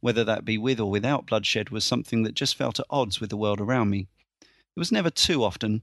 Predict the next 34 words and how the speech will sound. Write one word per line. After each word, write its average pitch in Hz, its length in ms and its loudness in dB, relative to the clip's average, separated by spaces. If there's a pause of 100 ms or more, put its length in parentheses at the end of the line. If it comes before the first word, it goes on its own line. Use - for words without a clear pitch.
but - 100 -8
enough 120 260 2
to 123 100 0
make 120 180 2
me 123 80 0
wonder 113 280 2
why 113 260 0
it 113 80 -4
was 104 100 -4
a 104 60 -4
condition 101 720 0
of - 100 -12
progress. - 580 -6 (800)
The 117 80 -4
world 143 320 2
is 143 160 2
spectacular, 110 640 0
though, 104 220 2
and 107 180 2
the 113 40 4
narrative 113 420 2
very 107 320 0
strong. 101 460 -2 (580)
The 120 80 -10
way 135 140 2
both 135 280 0
leads 117 240 0
act - 240 -4
throughout 110 200 -4
the 107 60 -8
story 131 340 0
is 104 80 -2
just - 200 -4
fantastic, 139 680 0